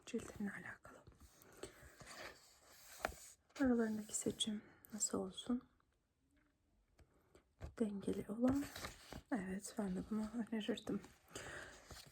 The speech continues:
Paketlerin yanında üç tane ek ürünümüz var. Bir tanesini seçebiliyorsunuz. Birisi Ordinary'nin serumu. Diğeri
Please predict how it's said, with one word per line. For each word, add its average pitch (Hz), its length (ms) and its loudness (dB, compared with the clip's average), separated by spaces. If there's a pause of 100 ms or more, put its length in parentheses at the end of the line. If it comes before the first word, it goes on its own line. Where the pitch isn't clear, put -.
(180)
Paketlerin 269 600 8
yanında 240 560 10
üç - 240 -10
tane 226 640 4
ek - 360 0 (1900)
ürünümüz 233 600 8
var. 269 140 6 (300)
Bir 262 60 2
tanesini 214 540 4
seçebiliyorsunuz. 247 1080 4 (800)
Birisi 226 600 4
Ordinary'nin 196 680 4 (420)
serumu. 262 640 8 (2000)
Diğeri 190 460 6